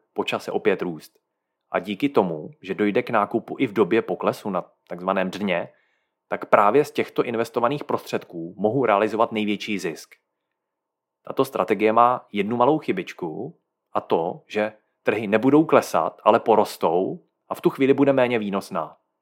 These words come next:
Na druhou stranu, pro většinu lidí je určitě příjemnější, když to takzvaně roste a vydělají méně, než aby měli ztrátu.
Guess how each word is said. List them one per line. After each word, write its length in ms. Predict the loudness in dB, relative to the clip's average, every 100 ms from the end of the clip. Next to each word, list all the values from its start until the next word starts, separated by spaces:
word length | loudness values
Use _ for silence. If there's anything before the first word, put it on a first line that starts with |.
| _ _ _ _ _ -8
Na 100 | -6
druhou 260 | -2 -4
stranu, 440 | 0 4 4 4 -2 _ _
pro 140 | 0
většinu 320 | 0 0 0 -2
lidí 220 | 0 0
je 80 | -2
určitě 320 | -2 -4 -4
příjemnější, 640 | -2 0 0 0 -4 -8
když 260 | -10 -12 -4
to 140 | -2
takzvaně 400 | 0 0 0 2
roste 480 | 2 2 2 2 2 _ _ _ -10
a 60 |
vydělají 380 | -4 2 2 2
méně, 380 | 0 0 0 -4
než 180 | -4 -6
aby 160 | -2 0
měli 240 | 0 -2
ztrátu. 480 | -2 0 0 -4